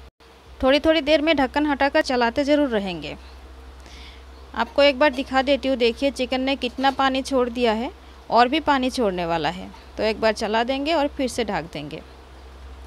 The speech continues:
फिर से ढक देंगे और थोड़ी देर में फिर से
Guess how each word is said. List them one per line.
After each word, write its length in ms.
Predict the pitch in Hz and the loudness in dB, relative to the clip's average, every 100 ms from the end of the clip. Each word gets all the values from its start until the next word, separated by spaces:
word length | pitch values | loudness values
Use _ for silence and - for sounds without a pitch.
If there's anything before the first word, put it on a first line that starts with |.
| - - - - - | -20 -20 -20 -20 -6
फिर 100 | 233 | -4
से 180 | 226 262 | -2 0
ढक 180 | 240 247 | 0 0
देंगे 380 | 233 254 277 359 | -2 -4 0 0
और 280 | 202 208 - 277 | 0 -2 -2 -2
थोड़ी 180 | 240 | -2
देर 160 | 226 254 | -2 -2
में 140 | 285 | -2
फिर 180 | 392 302 | -4 -6
से 160 | 294 | -6